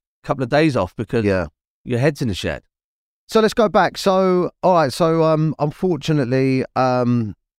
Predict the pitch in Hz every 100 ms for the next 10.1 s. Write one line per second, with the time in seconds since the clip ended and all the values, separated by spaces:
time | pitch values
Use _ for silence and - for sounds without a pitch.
0 | _ 123 - 131 120 123 117 139 120 101
1 | 101 87 87 95 95 98 95 95 - 95
2 | 107 95 90 87 90 80 90 90 85 80
3 | 107 104 90 - 107 90 104 92 107 95
4 | 110 98 98 95 95 - 98 101 - -
5 | 131 123 110 131 123 127 110 120 104 120
6 | 120 104 120 107 117 110 107 98 - 107
7 | 98 - _ 120 - - 98 - - 92
8 | - 98 101 123 120 95 90 85 62 92
9 | 90 90 - _ _ 110 120 120 113 110